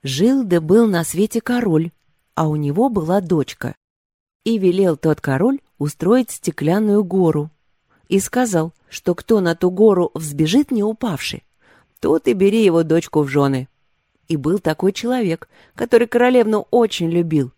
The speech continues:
Он и спросил у короля, может ли он получить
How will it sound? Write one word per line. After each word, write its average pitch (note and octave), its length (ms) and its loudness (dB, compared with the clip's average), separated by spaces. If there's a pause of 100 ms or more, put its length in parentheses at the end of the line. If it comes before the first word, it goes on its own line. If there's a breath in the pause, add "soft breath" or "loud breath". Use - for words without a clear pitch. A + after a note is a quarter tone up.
(440 soft breath)
Он C#3+ 180 -4
и E3+ 40 -6
спросил A3+ 500 0
у E3+ 40 -2
короля, F#3+ 460 0 (140 soft breath)
может A#3 460 0
ли F3+ 60 2
он D#3+ 140 0
получить F#3 500 -2